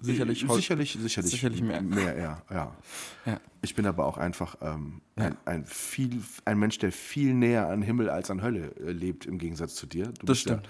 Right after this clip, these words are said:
Speaker 1: Ich bin ja
Speaker 2: in,
Speaker 1: eher
Speaker 2: äh,
Speaker 1: Hölle.
Speaker 2: Berlin und geprägt und, äh,
Speaker 1: Ja,
Speaker 2: ist doch
Speaker 1: genau.
Speaker 2: alles nicht so lustig und so.
Speaker 1: Nee,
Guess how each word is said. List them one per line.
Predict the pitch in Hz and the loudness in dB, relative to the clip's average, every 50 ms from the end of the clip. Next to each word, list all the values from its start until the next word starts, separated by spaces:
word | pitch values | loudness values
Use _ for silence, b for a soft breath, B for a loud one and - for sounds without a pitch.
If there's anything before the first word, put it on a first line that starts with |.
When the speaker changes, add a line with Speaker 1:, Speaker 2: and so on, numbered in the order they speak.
| B B B | B B B
Speaker 1:
Ich | 120 - - | -2 0 4
bin | 139 127 123 | 6 8 10
ja | 117 - | 10 10
Speaker 2:
in, | - | 8
Speaker 1:
eher | 113 113 110 | 8 8 8
Speaker 2:
äh, | 101 | 6
Speaker 1:
Hölle. | 104 107 107 101 - 69 95 | 6 4 4 2 0 -4 -6
Speaker 2:
Berlin | 95 - 107 95 90 95 101 117 131 131 101 | -2 -2 0 0 0 2 2 2 4 4 2
und | 80 92 - - | 0 -2 -2 -4
geprägt | 104 - - - 87 90 110 117 - - - | -6 -6 -4 -2 -2 -2 -2 -2 -6 -6 -6
und, | 82 82 82 - - | -4 -4 -4 -4 0
äh, | - 110 | 0 2
Speaker 1:
Ja, | 104 92 | 2 2
Speaker 2:
ist | 92 - | 0 -2
doch | 104 - | -2 0
Speaker 1:
genau. | 87 | 0
Speaker 2:
alles | 87 101 - - | 0 0 -2 -4
nicht | 104 90 | -4 -4
so | - 95 | -4 -4
lustig | 82 92 - - - - | -4 -4 -6 -8 -6 -4
und | 131 117 | -4 -4
so. | - 127 127 120 | 0 0 0 2
Speaker 1:
Nee, | 92 113 120 113 107 98 | 4 6 6 6 4 2